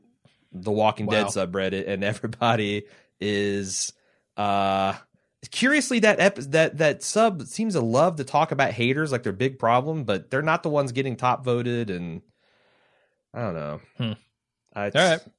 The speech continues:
Speaker 2: Moving on, 'cause we have a lot more shit to
Speaker 1: Oh,
Speaker 2: get
Speaker 1: sorry.
Speaker 2: through. Melissa says, "Please explain to me why Daryl left the Herd and where he was going. To help Rick?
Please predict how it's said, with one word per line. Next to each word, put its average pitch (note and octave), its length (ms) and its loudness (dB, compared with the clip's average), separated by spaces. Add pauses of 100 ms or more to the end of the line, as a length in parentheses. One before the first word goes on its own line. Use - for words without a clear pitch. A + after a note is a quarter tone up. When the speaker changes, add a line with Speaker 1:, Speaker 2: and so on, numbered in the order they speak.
(1080)
Speaker 2:
Moving G3 260 6
on, C3+ 300 6 (180)
'cause B2 120 -6
we C#3 100 -2
have B2 100 -2
a A2+ 40 -8
lot A2+ 260 -2
more G2+ 200 -8
shit - 200 -10
to G#2+ 60 0
Speaker 1:
Oh, F#2+ 40 0
Speaker 2:
get G#2+ 80 -2
Speaker 1:
sorry. G2 360 4
Speaker 2:
through. - 80 -18 (240)
Melissa D#3+ 440 8
says, C#3+ 320 8
"Please G#3 200 6
explain F#3+ 240 4
to F3 40 4
me E3+ 80 4
why C#3 200 6
Daryl D#3 260 6
left D3 200 2
the C3 60 -2
Herd B2 340 4
and A#2 160 -4
where C#3+ 120 4
he C#3 80 2
was B2+ 140 -2
going. A2 340 2
To - 60 -12
help A2+ 220 -6
Rick? A3+ 320 0